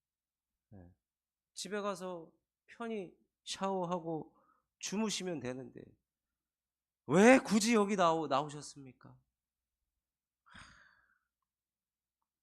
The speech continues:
이 기도하는 것이 세상 사람들이 보기에는 참 미련한 짓이죠.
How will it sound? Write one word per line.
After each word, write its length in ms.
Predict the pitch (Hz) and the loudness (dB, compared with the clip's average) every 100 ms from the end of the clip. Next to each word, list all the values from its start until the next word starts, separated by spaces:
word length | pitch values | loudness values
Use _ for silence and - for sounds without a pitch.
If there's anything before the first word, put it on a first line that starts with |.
| _ _ _ _ _ _ | _ _ _ _ _ _
이 60 | 160 | -4
기도하는 600 | - 160 170 190 156 147 | 0 2 4 4 2 -2
것이 420 | 135 - - - _ _ _ _ _ _ _ _ _ _ | -4 -6 -12 -18 _ _ _ _ _ _ _ _ _ _
세상 360 | - - 139 135 | -14 -8 -6 -4
사람들이 540 | 135 135 135 120 107 | -4 -4 -4 -6 -8
보기에는 560 | - 98 107 107 98 98 - _ _ _ | -6 -6 -4 -8 -8 -16 -20 _ _ _
참 200 | - - - - - - - - - - _ | -16 -16 -14 -18 -18 -20 -20 -18 -20 -20 _
미련한 680 | - 127 139 156 175 175 | -14 -8 -6 -6 -8 -12
짓이죠. 440 | 123 110 - _ | -18 -20 -20 _